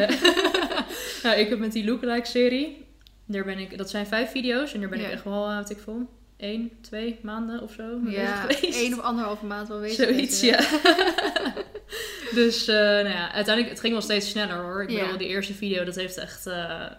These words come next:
Speaker 1: best wel lang geduurd. Misschien wel
Speaker 2: Ja.
Speaker 1: een week langer. Ehm,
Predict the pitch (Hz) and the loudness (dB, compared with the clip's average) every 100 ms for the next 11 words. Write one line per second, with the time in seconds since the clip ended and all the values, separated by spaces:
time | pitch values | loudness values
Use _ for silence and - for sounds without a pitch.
0 | - 190 175 175 175 175 170 170 175 - | -16 -14 -10 -10 -10 -10 -8 -10 -10 -8
1 | 214 180 175 170 175 180 170 170 214 240 | -8 -6 -6 -8 -8 -12 -10 -8 -8 -10
2 | - - - - - - - 196 190 190 | -18 -20 -20 -20 -20 -16 -6 -4 -2 -2
3 | 190 190 190 | -2 -4 -6